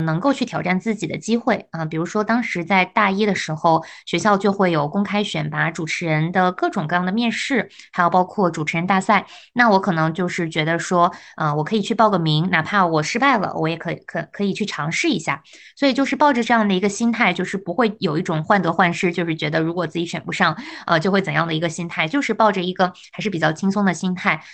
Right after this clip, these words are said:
呃，去勇于尝试每一次机会。那我觉得，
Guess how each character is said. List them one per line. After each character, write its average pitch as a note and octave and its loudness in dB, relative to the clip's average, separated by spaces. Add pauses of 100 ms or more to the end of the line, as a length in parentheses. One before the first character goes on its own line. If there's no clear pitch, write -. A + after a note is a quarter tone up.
(100)
呃， D#3+ 0
去 G#3 -2
勇 E3 2
于 E3 0
尝 E3 -4
试 E3+ -4
每 D3+ -2
一 D3 -4
次 E3 -10
机 A3 -4
会。 B3+ 0 (300)
那 G3+ 2
我 F3+ 6
觉 E3 -2
得， G3 4